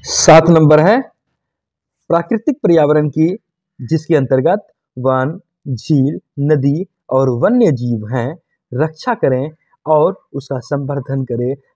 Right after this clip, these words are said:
तथा प्राणी मात्र के प्रति दया भाव रखें। यानी to prote-, protect and improve the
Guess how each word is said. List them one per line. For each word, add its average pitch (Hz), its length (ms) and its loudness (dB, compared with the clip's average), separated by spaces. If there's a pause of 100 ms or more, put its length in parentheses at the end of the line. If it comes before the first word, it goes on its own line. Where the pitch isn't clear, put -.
(100)
तथा 127 220 -6
प्राणी 143 500 -4
मात्र 123 280 -6
के 123 140 -4
प्रति 202 520 -2 (260)
दया 127 300 2
भाव 165 440 -2 (220)
रखें। 185 440 0 (2250)
यानी 247 360 2 (420)
to 392 220 2 (280)
prote-, 190 460 2 (140)
protect 269 420 2 (440)
and 190 220 2 (260)
improve 175 400 0 (180)
the 117 100 -2